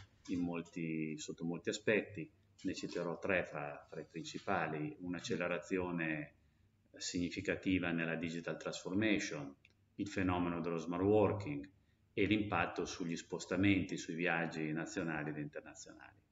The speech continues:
Eh, questi ed altri elementi hanno comportato un cambiamento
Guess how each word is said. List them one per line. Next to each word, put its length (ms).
Eh, 500
questi 400
ed 80
altri 220
elementi 420
hanno 340
comportato 1200
un 80
cambiamento 880